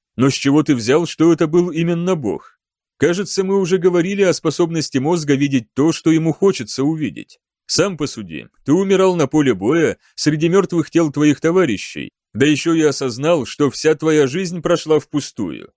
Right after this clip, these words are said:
Признайся, Урия, ты ведь и сам вполне можешь найти другое объяснение этому видению, более правдоподобное, не сваливающее все на вмешательство сверхъестественных сил». «Я не нуждаюсь в других объяснениях»,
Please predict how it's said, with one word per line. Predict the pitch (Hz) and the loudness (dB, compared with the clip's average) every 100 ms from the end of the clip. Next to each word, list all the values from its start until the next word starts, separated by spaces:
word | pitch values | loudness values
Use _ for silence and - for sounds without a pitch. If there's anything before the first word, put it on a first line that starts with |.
| _ _ _ - | _ _ _ -2
Признайся, | 160 160 196 214 - 151 | 0 2 2 0 0 0
Урия, | 143 113 90 80 76 | 0 0 -2 -4 -2
ты | 147 | 0
ведь | 165 170 | 0 0
и | 170 | -2
сам | - 190 170 | 2 0 -2
вполне | - 170 175 190 | -2 -2 -2 -2
можешь | 185 175 - | -2 -2 -2
найти | 165 156 196 | -4 -2 -2
другое | 175 180 185 190 156 | -2 0 2 2 2
объяснение | 135 147 135 165 185 180 175 | -2 -6 -6 -6 -4 0 0
этому | 165 165 | 0 -2
видению, | 170 185 175 107 73 67 - _ _ | -4 -2 -2 -4 -6 -14 -16 _ _
более | - 127 180 185 170 | -2 4 4 4 2
правдоподобное, | 170 156 160 175 185 190 117 92 80 73 | 0 -2 0 0 2 0 -2 -10 -10 -8
не | 131 | -6
сваливающее | 151 160 190 196 190 180 - 175 160 | -4 0 0 0 0 -2 0 2 0
все | - 180 | 0 -2
на | 180 | 0
вмешательство | 160 151 180 175 175 - 190 | -2 0 0 0 -2 -2 -2
сверхъестественных | 185 190 - 175 - 175 - 180 180 - | 0 -2 -2 -6 -2 -2 -2 -4 -4 -4
сил». | - 82 50 _ _ _ _ _ _ _ _ - | -8 -10 -12 _ _ _ _ _ _ _ _ 0
«Я | 147 202 | 2 2
не | 202 | 0
нуждаюсь | 196 175 220 214 165 | -2 2 4 4 2
в | 156 | -2
других | 165 165 185 156 | -4 -2 -2 0
объяснениях», | 135 135 139 113 92 82 78 _ | -2 -4 -4 -4 -4 -8 -12 _